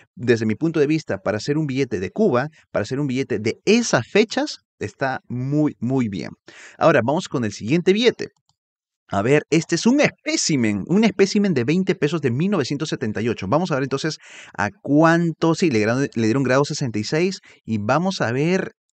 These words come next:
cuántas existen. A ver, a ver. ¡Ay, Dios mío! Existen solamente ocho. Ocho nada más y cinco mayores a ese grado.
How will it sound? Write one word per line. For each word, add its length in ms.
cuántas 500
existen. 760
A 40
ver, 180
a 40
ver. 400
¡Ay, 420
Dios 360
mío! 180
Existen 380
solamente 560
ocho. 440
Ocho 440
nada 320
más 200
y 140
cinco 540
mayores 540
a 100
ese 180
grado. 320